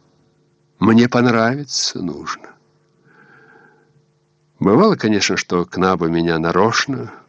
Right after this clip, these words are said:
кому-то подставлял, вроде как ты с Соболевым. Я попробовала было взбрыкивать, но он меня живо в клещи взял.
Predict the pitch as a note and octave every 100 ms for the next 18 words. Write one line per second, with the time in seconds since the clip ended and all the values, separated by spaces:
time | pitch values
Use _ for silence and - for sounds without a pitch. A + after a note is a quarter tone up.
0 | _ _ - E2+ F2+ E2+ - D#2+ - -
1 | F2 F2+ G2 G2+ F2+ E2 E2 D#2 - -
2 | - - F2 - - - F2 E2+ E2+ F2
3 | F#2 _ _ _ _ _ _ _ _ _
4 | _ _ _ _ _ _ - F2 D3+ -
5 | - _ - - - E2 G2+ E2+ D#2+ D#2+
6 | D2+ E2+ E2 D2+ D2 D2+ F#2+ D3+ - D#3
7 | C3 - - - _ _ _ _ _ _
8 | _ _ _ _ _ _ D#2 F2+ G2+ C3
9 | B2 B2 A#2+ A2+ F#2 F2+ B2+ D3+ C#3+ C3
10 | - - G#2+ C3+ - - G#2 G2 G#2+ G#2